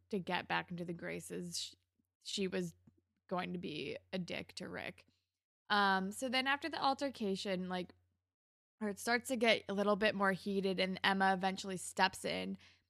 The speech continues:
and breaks it up. She's like, "This is going too far. Like, get away from him. Like, we need to stop this. Let's not be monsters." Um, and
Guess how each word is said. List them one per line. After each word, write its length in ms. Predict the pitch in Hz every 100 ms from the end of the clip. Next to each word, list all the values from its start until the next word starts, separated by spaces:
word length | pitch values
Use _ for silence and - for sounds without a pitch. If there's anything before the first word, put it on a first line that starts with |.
| _ -
and 140 | 190
breaks 280 | 180 185 240
it 80 | 247
up. 240 | 220 202 -
She's 240 | - 190
like, 220 | 185 180
"This 180 | 190 196
is 100 | 247
going 280 | 240 269 269
too 140 | 294
far. 480 | 277 240 220 214 208
Like, 260 | 127 175 -
get 140 | 202
away 240 | 220 196 185
from 200 | 190 190
him. 400 | 185 185 185 185 _ _ _
Like, 160 | 190 180
we 120 | 190
need 200 | 196 202
to 60 | 214
stop 420 | - 185 180 -
this. 560 | 185 185 185 - - - _ -
Let's 380 | 185 180 - - _ _ -
not 640 | 190 190 185 - 175 - - 196 175
be 140 | 185
monsters." 920 | 190 185 147 - - - - 196 185 - _ _ _ _ -
Um, 640 | 208 190 180 175 190 196 _ _ _ _ _ _ _
and 380 | 214 208 190 185